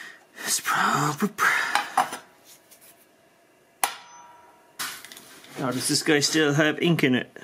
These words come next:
Yes, I think is the answer. Okay, now let's check the diameter we actually need. We're gonna go from, down from this point to this point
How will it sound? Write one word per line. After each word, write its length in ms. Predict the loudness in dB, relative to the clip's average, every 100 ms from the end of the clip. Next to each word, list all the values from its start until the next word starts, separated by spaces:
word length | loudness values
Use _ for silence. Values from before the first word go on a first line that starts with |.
| -12
Yes, 340 | 0 2 2 0
I 40 |
think 240 | -4 -4 -6
is 100 | -4
the 140 | 0
answer. 340 | 2 2 0 -2 -16 -20 -20 -20 -20 -20 -20 -20 _ -16
Okay, 240 | -10 -8 -8 -12 -18 -18 -6
now 160 | -2
let's 200 | 0 0
check 200 | 0 -2 -2
the 120 | -2
diameter 480 | 0 2 2 2 2
we 140 | 0
actually 380 | -2 -4 -4 -4
need. 340 | -4 -2 -4 -10 -20 -20 -20 -8
We're 80 | -2
gonna 240 | 2 4
go 220 | 4 2
from, 420 | 2 -2 0 -2 -4 -12 -20 _ _ _ _ _ _ -20 -20 _ _
down 240 | 2 2 2
from 280 | 0 0
this 220 | 2 2 2
point 460 | 2 2 2 -2 -10 -20 -20 -16 -4
to 100 | 2
this 200 | 2 2
point 420 | -2 -4 -4 -8